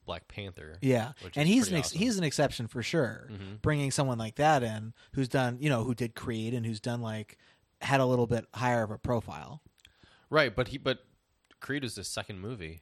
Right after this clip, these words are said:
Speaker 1: I mean,
Speaker 2: That's
Speaker 1: he's,
Speaker 2: true.
Speaker 1: he's,
Speaker 2: That's
Speaker 1: he's,
Speaker 2: true.
Speaker 1: he's basically on the same level as, um, I mean, he, like, granted, his, he, what he did was a bit more Oscar bait.
Speaker 2: Yeah, well, I mean, it's a,
Speaker 1: focused.
Speaker 2: it's a Rocky movie.
Speaker 1: Right.
Speaker 2: You know, I mean, it's a big movie.
Speaker 1: But, I mean,
Speaker 2: it's not
Speaker 1: even
Speaker 2: Jurassic World,
Speaker 1: <clears throat>
Speaker 2: but it's a big
Speaker 1: Right.
Speaker 2: movie.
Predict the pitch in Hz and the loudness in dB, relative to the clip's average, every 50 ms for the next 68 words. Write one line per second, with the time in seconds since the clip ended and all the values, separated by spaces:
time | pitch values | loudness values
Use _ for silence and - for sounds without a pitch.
0 | _ - - 104 101 143 135 135 127 - - 123 104 107 139 147 131 110 101 - | _ -12 -8 -2 2 4 4 4 4 2 0 -2 0 2 2 2 2 2 0 0
1 | 131 127 127 117 101 123 107 73 - _ _ _ _ _ _ _ _ - - 127 | 2 2 2 2 0 -2 -2 -4 -6 _ _ _ _ _ _ _ _ -6 -2 0
2 | 135 120 - - 120 120 120 - 113 - 107 101 98 92 87 92 90 85 - - | 0 0 0 0 0 0 0 0 -4 -4 -2 -2 0 0 -2 -4 -6 -6 -8 -8
3 | 95 90 85 80 82 90 90 82 80 76 76 73 - - 78 80 80 80 80 78 | -8 -8 -8 -8 -8 -8 -8 -8 -10 -12 -12 -14 -14 -12 -12 -10 -10 -10 -10 -12
4 | 78 78 78 80 - - - - - _ _ _ _ _ _ _ _ _ _ _ | -12 -14 -14 -14 -14 -14 -14 -16 -18 _ _ _ _ _ _ _ _ _ _ _
5 | _ _ _ - 80 80 76 76 73 71 69 69 73 76 78 _ _ _ _ _ | _ _ _ -14 -12 -10 -10 -10 -10 -12 -14 -18 -20 -20 -20 _ _ _ _ _
6 | - 98 107 110 101 95 107 117 113 101 - - _ - - _ _ _ _ - | -12 -8 -6 -6 -4 -4 -4 -4 -4 -6 -8 -12 _ -20 -20 _ _ _ _ -20
7 | - - - _ _ _ - - - 123 117 110 107 107 98 85 92 98 95 87 | -20 -20 -20 _ _ _ -16 -8 -4 -2 -2 -2 -2 -4 -8 -8 -10 -10 -10 -10
8 | 80 - - - - 101 - 104 95 - _ - 101 101 95 95 90 90 85 82 | -12 -16 -20 -20 -20 -18 -14 -14 -14 -14 _ -10 -10 -8 -8 -8 -8 -10 -10 -10
9 | 82 78 82 85 85 - 76 78 - - 82 82 82 - - - 82 - - 58 | -12 -14 -12 -12 -12 -12 -12 -16 -14 -12 -12 -12 -12 -12 -16 -18 -18 -18 -18 -18
10 | 65 - _ _ _ _ _ _ _ _ _ _ _ _ _ - _ _ - 233 | -18 -20 _ _ _ _ _ _ _ _ _ _ _ _ _ -20 _ _ -4 2
11 | 233 220 233 240 208 214 208 202 190 - 214 220 214 - - 185 180 262 320 - | 2 4 4 4 4 4 4 4 4 2 2 0 0 2 2 2 2 2 2 2
12 | - 165 131 120 113 110 107 101 101 120 - _ _ - 135 139 120 92 - 170 | 2 2 2 2 0 -2 -4 -6 -10 -12 -16 _ _ -2 2 2 4 4 4 4
13 | 170 165 143 117 120 139 147 147 147 151 175 - - 185 214 226 208 226 269 269 | 4 4 4 4 2 2 0 2 2 2 2 2 2 2 2 2 2 0 -2 -2
14 | - - - 127 - 151 151 139 147 147 170 185 - - 214 185 160 151 165 160 | -4 -4 -2 2 4 4 4 4 2 4 4 4 4 6 4 4 6 6 6 6
15 | 151 135 - - 87 143 196 214 151 113 - 190 170 131 135 156 - - 175 190 | 6 6 2 0 0 2 4 4 4 4 2 2 2 2 2 2 2 2 2 2
16 | 175 92 117 117 113 110 113 160 | 2 2 2 0 0 -2 -2 -4